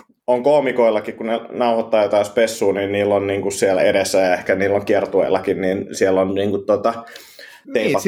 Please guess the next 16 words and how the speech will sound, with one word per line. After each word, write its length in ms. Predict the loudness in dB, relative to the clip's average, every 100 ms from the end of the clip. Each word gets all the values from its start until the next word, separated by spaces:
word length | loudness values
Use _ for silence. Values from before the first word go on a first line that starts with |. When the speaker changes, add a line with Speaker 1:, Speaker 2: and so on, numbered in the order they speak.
| 0
Speaker 2:
siis 140 | -2
Speaker 1:
niitä 200 | -4 -2
lap-, 220 | -2 -2 -4
lap-, 300 | 0 0 -2 -2
lappuja, 500 | 0 0 0 2 2
et 200 | -2 -10 _ _ _ -6
Speaker 2:
Niin, 240 | 0 2 2
ja 100 | 0
sit, 260 | -4 -4
sit 160 | -6 -2
kun, 500 | 0 0 0 -10 _ _ -16 -16 -8
jos 260 | -2 -2 -2
nyt 120 | -2
tästä 260 | -2 0 0
tämmöisellä 440 | 0 2 2 0
sujuvalla 460 | 2 2 2 2